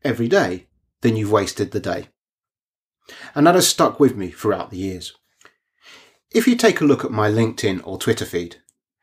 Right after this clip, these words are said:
you will see that I post a weekly infographic on what I've been up to over the past week. My weekly retro is a summary of the past week,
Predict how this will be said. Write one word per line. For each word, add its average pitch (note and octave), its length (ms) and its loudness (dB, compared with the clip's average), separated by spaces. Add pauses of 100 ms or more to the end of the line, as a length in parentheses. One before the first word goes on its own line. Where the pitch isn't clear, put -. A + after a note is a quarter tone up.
(160)
you C#3+ 80 4
will E3+ 80 6
see G3+ 140 6
that - 100 2
I F#3 80 2
post A2+ 380 0
a D3 60 4
weekly G#2+ 480 -4
infographic A2+ 800 -2 (220)
on D#3 160 4
what C#3 160 6
I've A2 180 2
been G#2+ 320 2
up F#2+ 200 -4
to F#2 260 -4 (140)
over F#2 240 -4
the G2 80 -10
past F#2 360 -6
week. D#3 300 -4 (800)
My A2+ 260 2 (180)
weekly A#2 460 2
retro G#2+ 580 0 (720)
is F#3 120 6
a G#3 60 2
summary G2+ 420 0
of A#2+ 80 -2
the E3+ 80 -4
past - 400 -10
week, E3 360 -2